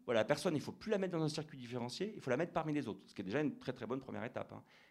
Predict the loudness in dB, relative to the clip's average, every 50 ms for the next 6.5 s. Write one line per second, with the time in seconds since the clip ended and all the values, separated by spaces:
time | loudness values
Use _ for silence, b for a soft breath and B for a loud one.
0 | b 0 2 4 4 6 6 6 6 6 4 2 2 -2 -4 -4 -6 -6 -6 -6
1 | -6 -8 -10 -10 -10 -8 -6 -6 -6 -6 -6 -10 -12 -10 -6 -4 -4 -2 -4 -4
2 | -6 -8 -10 -2 0 2 2 2 0 -2 -6 -14 -20 -14 -10 -8 -8 -8 -6 -6
3 | -4 -4 -4 -4 -6 -8 b b b b b b b -6 0 2 4 4 4 2
4 | 0 -2 0 2 4 4 2 2 0 -2 0 2 2 2 4 2 2 2 2 0
5 | -2 -2 -4 -6 -2 0 2 2 2 0 0 0 0 2 2 2 2 0 -2 0
6 | 2 2 4 4 2 0 0 -4 -10